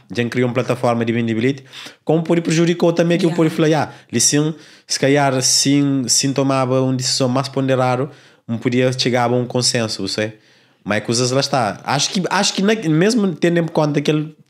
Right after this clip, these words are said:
Speaker 1: frase, aquele, aquela ideia ali, tem mais a ganhar do que perde.
Speaker 2: Yeah,
Speaker 1: Então,
Speaker 2: como
Speaker 1: normalmente quem que tá conseguindo cenas é quem que tá tomando decisão.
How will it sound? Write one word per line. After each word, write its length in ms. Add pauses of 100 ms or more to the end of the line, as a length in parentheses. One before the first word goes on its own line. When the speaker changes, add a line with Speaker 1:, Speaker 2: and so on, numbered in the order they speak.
Speaker 1:
frase, 420
aquele, 200
aquela 240 (120)
ideia 340
ali, 280 (400)
tem 80 (120)
mais 240
a 60
ganhar 260
do 80
que 100
perde. 280 (360)
Speaker 2:
Yeah, 220 (100)
Speaker 1:
Então, 140
Speaker 2:
como 120
Speaker 1:
normalmente 440
quem 160
que 80
tá 100
conseguindo 380
cenas 260
é 80
quem 100
que 60
tá 60
tomando 200
decisão. 360